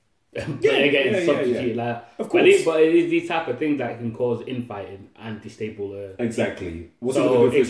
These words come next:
Speaker 1: just,
Speaker 2: confidence?
Speaker 1: you don't need to do that with a player that hasn't played that much.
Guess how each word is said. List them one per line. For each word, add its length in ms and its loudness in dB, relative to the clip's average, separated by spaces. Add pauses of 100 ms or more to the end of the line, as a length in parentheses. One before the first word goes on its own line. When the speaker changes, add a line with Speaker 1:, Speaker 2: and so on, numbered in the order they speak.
(100)
Speaker 1:
just, 100 -4
Speaker 2:
confidence? 240 -10
Speaker 1:
you 80 -6
don't 220 4
need 140 4
to 60 -6
do 180 -2
that 180 -2
with 180 -4
a 140 -6
player 260 -2
that 120 -8
hasn't 340 -8
played 200 -8
that 140 -18
much. 140 -16